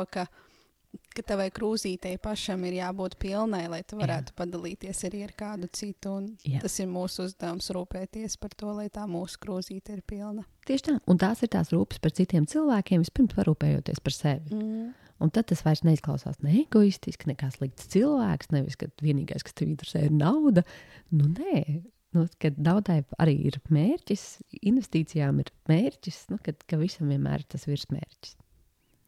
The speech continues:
Speaker 1: Jā. Paldies tev, Elīna, par šodienas sarunu.
Speaker 2: Paldies, ka uzaicināji. Ar prieku.
Speaker 1: Jā, es domāju, ka ikvienam, kurš noklausīsies šo sarunu, būs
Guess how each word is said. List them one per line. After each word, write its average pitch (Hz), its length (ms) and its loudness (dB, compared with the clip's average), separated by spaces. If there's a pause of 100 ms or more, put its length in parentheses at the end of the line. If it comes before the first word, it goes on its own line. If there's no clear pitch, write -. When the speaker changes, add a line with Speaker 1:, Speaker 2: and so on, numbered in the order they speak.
(240)
Speaker 1:
Jā. 185 160 -6 (1500)
Paldies 190 420 -2
tev, 226 160 0
Elīna, 226 320 2
par 220 140 -6
šodienas 190 500 -2
sarunu. 233 440 2 (140)
Speaker 2:
Paldies, 135 300 2
ka 143 140 2
uzaicināji. 151 500 0 (220)
Ar - 180 -4
prieku. 135 460 -2 (340)
Speaker 1:
Jā, 202 220 -2
es 190 100 -6
domāju, 190 480 0
ka 180 280 -2
ikvienam, 190 580 -4
kurš - 240 -10
noklausīsies 190 640 -8
šo - 200 -8
sarunu, 196 520 -2
būs 190 400 -6